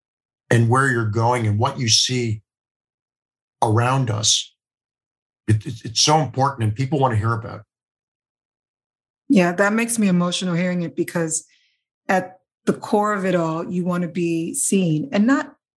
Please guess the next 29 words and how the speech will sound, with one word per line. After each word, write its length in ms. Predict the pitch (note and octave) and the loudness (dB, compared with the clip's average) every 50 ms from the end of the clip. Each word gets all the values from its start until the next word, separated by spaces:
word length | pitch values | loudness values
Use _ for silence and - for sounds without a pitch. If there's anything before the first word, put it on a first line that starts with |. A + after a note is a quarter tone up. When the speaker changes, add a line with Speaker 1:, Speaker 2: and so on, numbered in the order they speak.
| _ _ _ _ _ _ _ _ _ _ _ _ - | _ _ _ _ _ _ _ _ _ _ _ _ 0
Speaker 2:
physically 480 | C4 C4 C4+ C4+ G#3+ A3 - F#3 E3+ | 2 2 2 0 -2 -2 0 0 0
seen, 540 | D#3 C#3+ - - - C4 C#4 - - - - _ _ _ _ _ _ _ _ _ - | 0 -2 -6 -6 -6 -6 -4 -6 -6 -8 -10 _ _ _ _ _ _ _ _ _ 0
but 300 | G#3+ G#3+ - - - _ _ - | 0 0 0 -6 -18 _ _ -4
you 280 | - G3 F#3 G#3 G#3+ G#3+ | 2 4 6 6 6 4
see 340 | G#3 - - - A#3 G#3+ | 2 0 2 2 4 4
me. 380 | G3+ F3 D#3+ D3 D#3 E3 - - _ _ - | 4 4 4 2 0 -2 -6 -14 _ _ -4
The 80 | G3+ | -2
fact 300 | - - A3+ A3 A3 A3 | 2 4 4 2 2 2
that 120 | B3+ A#3+ - | -2 -2 0
you 160 | A3 G3+ G3+ | 2 0 0
could 180 | G3+ G#3 E3+ E3+ | 0 -2 -2 0
recognize 680 | F#3 F#3 F#3+ - G3 F#3 F3 E3+ E3 E3 E3 E3 - - | 0 -2 -2 -4 -4 -2 -2 -2 -2 -4 -4 -4 -4 -2
there's 220 | F#3 E3+ E3 D#3+ | -2 -2 -2 -2
a 40 | D#3+ | -2
sense 340 | - - F#3+ F3+ F3+ - - | 0 0 2 0 0 -2 -4
of 80 | E3 | -8
humility 520 | - - F3+ F3+ F3 F3 F3 E3+ E3 E3+ E3 | -4 -2 0 0 0 0 -2 -2 -2 -2 -4
and 100 | E3 D3 | -4 -2
hard 260 | D3+ E3 D#3+ D3+ E3 | -2 -4 -4 -2 0
work 420 | F3+ G3 G3+ G3 F3 - - - _ _ _ _ _ _ _ _ - | 0 0 2 0 0 -4 -6 -14 _ _ _ _ _ _ _ _ 2
is 220 | G3+ G3 G3+ - | 2 2 2 2
probably 360 | - A3 G3+ G3 G3+ G3 G3 | 2 2 2 2 2 0 0
the 60 | F#3+ | 0
biggest 300 | F3+ F#3+ F#3 G3+ F3+ - | -2 -2 -2 -2 -2 -2
compliment 460 | - F#3+ F3+ E3+ F#3 F#3 E3+ F3 - E3+ | -2 -2 -2 -2 -2 -2 -2 -2 -2 -2
you 100 | E3+ D#3 | -4 -4
can 160 | - E3+ E3+ | -4 -2 0
give 220 | F#3 G3 F#3 G3 | 0 0 0 0
me 280 | - - - - - | -4 -4 -4 -6 -8